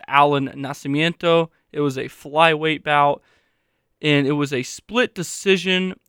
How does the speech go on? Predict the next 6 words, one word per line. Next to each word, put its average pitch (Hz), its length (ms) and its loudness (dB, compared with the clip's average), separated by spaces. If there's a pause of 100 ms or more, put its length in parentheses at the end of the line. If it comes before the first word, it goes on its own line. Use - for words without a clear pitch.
as 135 380 -2
Tazir 156 760 2
Ulanbekov 151 960 2
got 139 240 0
the 143 100 -12
win. 180 480 0